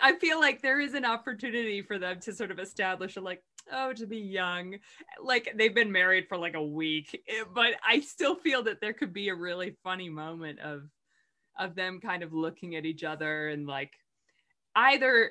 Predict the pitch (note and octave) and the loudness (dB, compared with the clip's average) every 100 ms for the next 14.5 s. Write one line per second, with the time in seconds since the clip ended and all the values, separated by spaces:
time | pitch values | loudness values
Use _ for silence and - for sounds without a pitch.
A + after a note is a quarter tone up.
0 | - G#3 F#3 - - G3 F#3+ F#3+ - F#3+ | 0 0 0 -4 -6 0 0 0 -2 -4
1 | E3 D3 D3 D#3+ G#3 - G#3+ - D#3+ D#3+ | -2 0 2 0 -2 -2 -4 -4 -6 -6
2 | D3 D3 C3+ B2 A#2+ B2+ B2+ B2 C#3+ D3+ | -4 -6 -6 -10 -10 -10 -10 -10 -6 -4
3 | D3 C#3 C3 - - - - _ _ _ | -6 -10 -18 -20 -20 -20 -20 _ _ _
4 | F#4+ - E4 F4+ _ F3 F3 F#3 F#3+ D#3 | -20 -20 -20 -20 _ -6 0 2 2 -2
5 | - D#3+ C#3+ D#3+ D3 - D3 B2 - - | -6 -8 -6 -6 -6 -4 -4 -6 -8 0
6 | A3 G#3 F#3+ E3+ - E3+ D3+ _ C3 E3+ | 2 4 4 2 0 0 -2 _ -8 -8
7 | D#3+ _ F#3 E3+ D3+ D3 F#3+ E3 E3 D#3 | -8 _ -10 -8 -8 -10 -12 -8 -8 -8
8 | - E3 D#3+ E3 D#3 D3 C#3 C3 C3 - | -10 -10 -10 -10 -10 -8 -8 -8 -10 -20
9 | _ _ _ F3 F3+ G#3+ A3+ - - F3+ | _ _ _ -6 4 4 2 -14 -6 -4
10 | D3+ D3+ C3+ D3 - F#3 D#3+ C#3 D#3+ E3+ | -2 0 -2 -4 -6 -4 -4 -6 -6 -6
11 | E3 E3 D#3+ D#3 C#3 C3 B2+ A#2 G3+ E3 | -4 -4 -4 -6 -4 -6 -8 -8 -8 -8
12 | - D3 D3+ - C#3+ D3+ A3+ - - _ | -8 -8 -10 -10 -8 -8 -10 -12 -20 _
13 | _ _ _ _ _ F#3 E3 D#3+ - E3+ | _ _ _ _ _ -6 -4 -4 -6 -6
14 | F3 - G#3+ F#3+ G3+ | -6 -8 -10 -8 -12